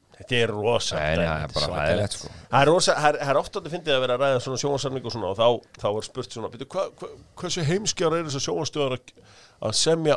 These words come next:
Speaker 1: áður en qualificationu er?“ Já, heyrðu, eða, eða vera ekki með fyrirvara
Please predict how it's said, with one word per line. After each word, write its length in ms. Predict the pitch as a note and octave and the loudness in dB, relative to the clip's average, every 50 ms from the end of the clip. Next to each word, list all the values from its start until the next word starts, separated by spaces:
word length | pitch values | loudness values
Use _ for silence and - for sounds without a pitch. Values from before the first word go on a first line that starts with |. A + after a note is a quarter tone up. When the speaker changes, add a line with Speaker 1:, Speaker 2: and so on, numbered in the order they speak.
| - - | 2 -2
Speaker 1:
áður 580 | - D3 E3 G3 A3 A#3 A3+ G#3 F#3+ F3 D#3 D3 | 0 2 2 4 2 0 -2 -2 0 2 2 2
en 100 | C#3 C3 | 0 0
qualificationu 800 | - - E3+ E3 C3 B2 B2 - E3 E3+ E3 - C#3+ B2+ A2+ G#2+ | -4 -4 -4 -4 -4 -4 -4 -4 -4 -4 -4 -4 -4 -4 -4 -2
er?“ 200 | A2 A2+ G#2 F#2+ - - _ _ A#2+ _ _ - - - - _ _ _ - _ _ _ _ - | 0 -2 -2 -2 -6 -16 _ _ -20 _ _ -20 -20 -20 -20 _ _ _ -20 _ _ _ _ -14
Já, 760 | A2+ G#2 G#2+ A#2 C3+ D3 D#3 D#3 D3+ C#3+ C3 A#2 G#2 F#2 F2 F2 | -6 0 4 6 6 8 8 8 8 8 8 6 6 4 2 2
heyrðu, 340 | A2 A#2 G#2+ G2 F#2 E2 - - | 2 2 2 0 -4 -4 -6 -4
eða, 200 | - A#2 B2 B2+ A#2+ | 0 4 4 4 4
eða 240 | C3+ D3+ D3+ D#3 D3 | 4 4 4 4 4
vera 140 | C#3+ D#3 D3 | 4 4 2
ekki 100 | B2 C3 | 2 0
með 140 | C3 A#2+ - | -2 -2 0
fyrirvara 480 | - D#3+ F#3+ A3 A3 G#3 E3 C#3 B2 | 0 0 0 2 2 2 4 4 4